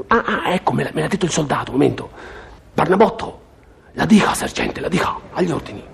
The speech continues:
Sei tu che m'hai detto che attraversavamo il Rio Secco?" "Eh sì, ne son sicuro, son di questi paraggi, lo conosco bene,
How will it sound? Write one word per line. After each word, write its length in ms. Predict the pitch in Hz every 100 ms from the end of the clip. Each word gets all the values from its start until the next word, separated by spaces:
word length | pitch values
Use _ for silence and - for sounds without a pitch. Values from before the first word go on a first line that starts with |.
| - - -
Sei 200 | - 139
tu 100 | 202
che 100 | 175
m'hai 120 | 156
detto 260 | 156 - 139
che 180 | 143 127
attraversavamo 540 | 123 139 131 143 147
il 60 | 147
Rio 80 | 139
Secco?" 340 | - 110 113
"Eh 100 | -
sì, 160 | 190 - 156
ne 220 | 110 -
son 180 | 113 147
sicuro, 560 | - - - 175 131 - - -
son 220 | - -
di 100 | -
questi 320 | - 175 -
paraggi, 460 | - - - - 147
lo 80 | 143
conosco 440 | 156 170 - -
bene, 360 | 131 151 120